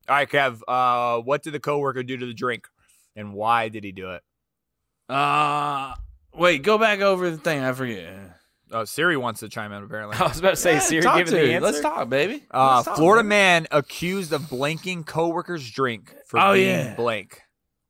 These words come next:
Speaker 2: Uh,
Speaker 1: Oh, yeah.
Speaker 2: chug the drink, uh, for being, uh, full of drugs.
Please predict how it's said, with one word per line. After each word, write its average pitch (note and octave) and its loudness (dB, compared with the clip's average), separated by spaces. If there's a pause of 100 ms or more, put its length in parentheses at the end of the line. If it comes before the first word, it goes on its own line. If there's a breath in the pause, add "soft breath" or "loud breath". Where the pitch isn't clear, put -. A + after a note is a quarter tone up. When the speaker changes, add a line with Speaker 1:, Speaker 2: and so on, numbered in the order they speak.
(140)
Speaker 2:
Uh, C#3 4
Speaker 1:
Oh, C#3+ 2
yeah. C#3 2 (320)
Speaker 2:
chug A#3 4
the A#3 4
drink, F3+ 2
uh, C#3 6
for C#3+ 0
being, D3 0
uh, B2+ 2 (880)
full D#3 2
of A#2 2
drugs. F#2+ -8